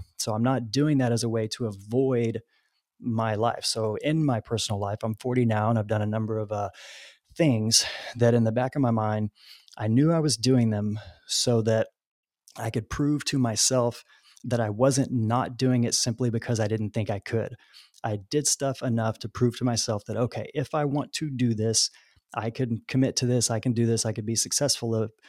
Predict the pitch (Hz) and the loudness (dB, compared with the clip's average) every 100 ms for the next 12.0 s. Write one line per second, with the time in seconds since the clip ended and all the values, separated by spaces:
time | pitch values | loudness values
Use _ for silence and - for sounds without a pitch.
0 | - - _ _ - 104 104 104 - 135 | -20 -20 _ _ -8 -4 -2 0 0 2
1 | 123 123 117 110 110 120 113 104 101 107 | 4 4 2 2 2 4 4 2 0 0
2 | 95 104 135 110 110 113 110 107 107 101 | -2 -4 0 2 2 4 4 2 0 0
3 | 104 110 - - - - - _ - 117 | -4 -2 -4 -6 -12 -20 -20 _ 2 4
4 | 110 117 - 117 110 156 170 131 104 98 | 6 4 2 2 2 2 2 0 0 -2
5 | 107 123 - 131 117 107 107 101 - 139 | -2 -6 -6 -2 0 0 -4 -6 -6 -2
6 | 127 113 107 - 113 - 107 104 147 127 | 0 0 0 2 0 -2 -4 -2 0 0
7 | - - 120 123 - 113 127 - 135 151 | 0 0 2 2 0 -2 0 0 -2 0
8 | 151 127 - _ _ 123 - 156 127 107 | 0 0 -6 _ _ -4 0 2 2 2
9 | 107 _ _ _ - 123 113 131 127 104 | -4 _ _ _ -2 0 2 2 2 2
10 | 113 113 107 104 123 113 117 113 107 - | 0 0 0 -2 -2 -2 -2 -2 -4 -6
11 | - - 123 120 110 101 101 131 113 104 | -8 -4 -4 -4 -4 -2 2 2 2 -2